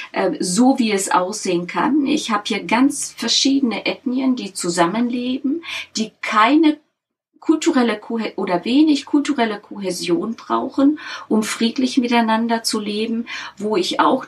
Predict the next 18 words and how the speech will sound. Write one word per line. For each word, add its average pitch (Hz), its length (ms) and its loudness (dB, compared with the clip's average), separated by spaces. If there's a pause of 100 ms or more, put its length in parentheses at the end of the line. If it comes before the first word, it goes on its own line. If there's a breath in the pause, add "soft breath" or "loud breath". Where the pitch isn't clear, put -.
dafür 247 540 2
sorge, 226 580 0
dass 208 280 0
es - 200 -6
denen, 254 680 0 (380 loud breath)
die 185 160 -6
wenig 254 380 4
Geld 208 280 -2
haben, 208 380 -2 (140)
gut - 240 -4
geht 156 220 2
und 175 140 -2
ein 175 180 -2
Mindeststandard 202 840 0
für 180 180 -8
alle 175 200 0
gewährt - 440 -8
ist. - 340 -14